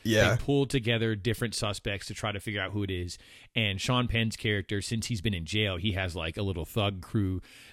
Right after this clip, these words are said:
Speaker 2: that goes around and does dirty work for him. Um,
Speaker 1: Okay.
Speaker 2: and, and, um, suffice to say, like, the ending is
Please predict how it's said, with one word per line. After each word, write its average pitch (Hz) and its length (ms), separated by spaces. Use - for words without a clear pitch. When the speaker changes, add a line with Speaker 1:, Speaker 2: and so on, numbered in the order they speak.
Speaker 2:
that 95 180
goes 104 220
around 95 180
and 90 80
does 82 180
dirty 90 200
work 82 200
for - 140
him. 92 440
Um, 87 220
Speaker 1:
Okay. 95 360
Speaker 2:
and, 85 360
and, 82 400
um, 85 280
suffice 127 360
to 113 80
say, 117 280
like, 82 220
the 110 220
ending 113 300
is 85 300